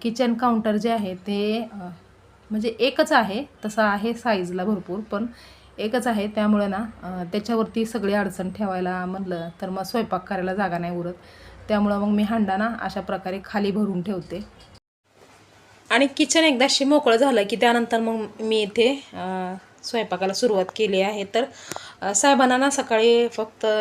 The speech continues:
ज्वारीच्या भाकरी आणि भाजी बनवून दिली होती त्यांना, तर, अ, त्यांचा त्यांचा डबा गेला. पण आता आम्हाला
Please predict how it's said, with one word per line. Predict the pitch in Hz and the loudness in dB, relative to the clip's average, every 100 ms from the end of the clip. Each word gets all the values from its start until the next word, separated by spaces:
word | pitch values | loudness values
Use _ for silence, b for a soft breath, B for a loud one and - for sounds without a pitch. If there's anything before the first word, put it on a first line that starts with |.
| 202 | 4
ज्वारीच्या | 240 226 208 208 | 4 4 4 2
भाकरी | 247 240 196 | 2 0 0
आणि | 208 202 | 0 0
भाजी | 247 220 185 | -2 -2 -2
बनवून | 208 202 196 | -2 -2 -2
दिली | 214 240 | 0 2
होती | 220 208 | 0 -2
त्यांना, | 202 185 202 B B B B _ - | -2 -4 -8 B B B B _ -4
तर, | 202 | 0
अ, | 202 196 196 196 185 - - - | 2 0 -2 -6 -10 -16 -20 -2
त्यांचा | 247 240 240 | 0 2 0
त्यांचा | 240 233 226 | 0 0 2
डबा | 226 214 | 4 4
गेला. | 220 233 208 220 B B B - | 4 4 2 -2 B B B -2
पण | 202 | 0
आता | 208 220 | 4 4
आम्हाला | - 208 214 220 226 240 240 247 | 4 2 0 0 4 4 6 4